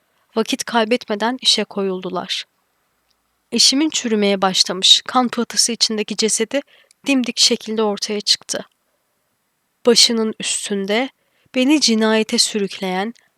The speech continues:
şimdi de beni gammazlayarak dar ağacına götürmeye hazırlanan iblis hayvan, kıpkırmızı ağzı, alevler içindeki tek gözüyle orada duruyordu.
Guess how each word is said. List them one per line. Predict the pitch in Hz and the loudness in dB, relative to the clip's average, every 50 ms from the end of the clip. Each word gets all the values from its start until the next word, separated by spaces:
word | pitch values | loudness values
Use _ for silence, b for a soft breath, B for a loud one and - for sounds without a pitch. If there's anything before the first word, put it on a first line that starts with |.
| _ _ _ - | _ _ _ -4
şimdi | - - - - 294 294 269 269 240 | 0 2 2 4 4 2 0 2 2
de | 254 233 | 2 2
beni | 240 247 254 247 | 2 2 0 0
gammazlayarak | 233 233 220 220 220 220 220 214 208 233 247 247 233 208 180 185 - - | 0 0 0 2 0 0 0 0 0 0 0 2 2 0 0 -2 -4 -4
dar | - 220 220 | -2 0 2
ağacına | 233 220 202 190 - 196 196 | 2 2 2 2 0 -2 -2
götürmeye | 190 185 196 190 - - 214 202 196 196 | -2 -2 -4 -4 -4 -4 -4 -2 -2 -2
hazırlanan | 196 180 208 190 196 202 190 190 190 185 180 180 - _ - | 0 0 0 0 0 -2 -2 -4 -2 -2 -4 -4 -4 _ -12
iblis | 208 202 190 214 202 - - | -10 -6 -4 -2 0 0 0
hayvan, | 202 190 190 185 185 180 180 - - _ _ _ _ _ _ _ _ _ _ - | 0 -2 -2 -2 -4 -6 -8 -10 -18 _ _ _ _ _ _ _ _ _ _ -8
kıpkırmızı | - 262 - - - 254 240 220 208 202 202 214 - | -6 -6 -6 -4 -4 -2 0 0 0 0 0 -2 -2
ağzı, | - 202 196 190 190 - - - 185 180 196 214 _ - | -2 -2 -2 -2 -4 -4 -4 -4 -4 -6 -6 -10 _ -4
alevler | - 208 214 214 220 220 247 269 | -2 0 2 2 2 2 0 -4
içindeki | 262 247 - - 240 233 226 226 - - | -4 -2 -2 -2 -2 -2 -4 -4 -4 -6
tek | - 240 233 _ - | -4 -4 -4 _ -2
gözüyle | 233 226 214 - 240 233 220 196 185 - | -4 -4 -2 -2 -2 -2 -2 -2 -4 -4
orada | 202 208 196 190 185 196 196 | -2 -2 -2 -2 -2 -4 -4
duruyordu. | 185 196 190 196 190 185 185 185 190 - - 185 | -4 -4 -4 -4 -4 -4 -4 -6 -6 -8 -8 -10